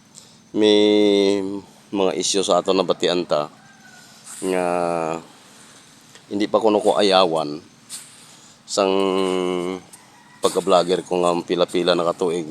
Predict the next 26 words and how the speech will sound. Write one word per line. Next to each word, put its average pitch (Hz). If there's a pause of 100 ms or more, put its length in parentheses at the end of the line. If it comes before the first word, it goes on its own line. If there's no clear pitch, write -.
(140)
nga 87
wala 85
man 85
gyapon 80
sang 87
improvement 80
hasta 85
subong. 80 (800)
Amo 90
man 87
ta 85
gyapon. 95 (480)
So, 110
nabanhaw 101
ini 98
ang 92
inyong, 90
ah, 87 (100)
kuwan 92
naman. 98 (640)
Nabanhaw 95
naman 98
ang 101
inyong, 95
ah, 92 (960)
idol 95